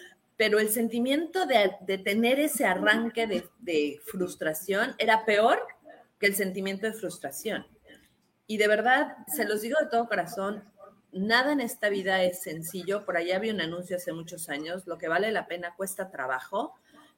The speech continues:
pero el, ahora sí que la recompensa después, hoy por hoy escojo mis batallas, ¿sabes? Y, y de verdad, chicos,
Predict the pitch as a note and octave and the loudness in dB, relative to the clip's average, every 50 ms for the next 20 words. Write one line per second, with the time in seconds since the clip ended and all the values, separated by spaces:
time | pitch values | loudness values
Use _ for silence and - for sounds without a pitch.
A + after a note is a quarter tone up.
0 | _ _ - G#3 G3+ G3+ G3+ G3+ G3+ G3+ G3+ G3+ G3+ G3+ G3 - - - - _ | _ _ 0 2 4 4 6 6 6 8 8 8 8 6 2 -4 -12 -18 -20 _
1 | _ - - - F3+ G3 G3+ A#3 A3+ - - A#3 - C4 B3+ A#3 G#3 F#3 F#3+ F#3 | _ -20 -6 0 2 2 2 2 0 -2 -6 -6 -4 -2 0 0 0 0 0 -2
2 | F#3 F#3+ F3+ F3+ F3+ G3 G#3+ A3 A#3 A#3 A#3 B3+ C4 A#3 G#3 F3 F3+ - - - | 0 -2 -4 -4 -4 -4 -4 -2 -2 -2 -4 -6 -6 -4 -4 -4 -6 -8 -12 -6
3 | - F#3+ F#3+ G#3 D4+ G#4 G#4 - - - _ _ - - _ _ _ _ _ A#3+ | 0 0 2 2 0 -2 -6 -10 -16 -20 _ _ -20 -20 _ _ _ _ _ 0
4 | B3+ C4+ C4+ D4 C#4 C4 B3+ C4+ C4 B3+ C4+ C4 - - D#4 E4+ E4 - F4 D4 | 0 0 2 2 2 4 2 2 2 0 -2 -2 -2 -2 -2 -2 -2 -2 -2 -2
5 | B3+ G#3 E3 E3 D#3 - - - C3 A2+ - - - - - - _ _ _ - | -2 -2 2 2 2 2 2 0 -2 -2 -2 -6 -12 -14 -20 -20 _ _ _ -10
6 | - - B3 C#4 - - - - G3+ G3 - G#3+ G#3 G#3 G3 G#3 G#3 G#3+ G#3+ G#3+ | -6 -4 -4 -4 -4 -8 -12 -14 -14 -10 -8 -8 -8 -4 -2 0 0 0 0 0
7 | A3 A3 A#3 A3+ - - B3 - - A#3+ C4 C4 - | 0 0 0 -2 -4 -10 -10 -6 -4 -4 -4 -6 -8